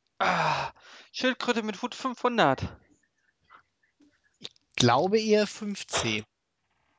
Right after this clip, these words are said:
Speaker 1: Ja?
Speaker 2: Ja, ich bin mir ziemlich sicher, dass es fünfzehn ist.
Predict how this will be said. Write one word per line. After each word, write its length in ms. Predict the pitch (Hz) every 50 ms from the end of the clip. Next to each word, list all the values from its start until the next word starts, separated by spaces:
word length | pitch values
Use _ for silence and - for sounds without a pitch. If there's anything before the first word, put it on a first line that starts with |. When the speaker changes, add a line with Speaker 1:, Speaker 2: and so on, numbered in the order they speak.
| _ - - _
Speaker 1:
Ja? 260 | 175 175 180 208 269 349 415 415 - - - - _ _ _ _ _ _ _ _ _ 165 _
Speaker 2:
Ja, 280 | 127 120 120 120 123
ich 100 | 127 -
bin 100 | - 139
mir 120 | 131 123 -
ziemlich 260 | - - 120 110 110
sicher, 200 | 117 113 113 110
dass 120 | 107 104
es 60 | 107 -
fünfzehn 440 | - 117 110 110 - - - 110 113
ist. 200 | 120 117 -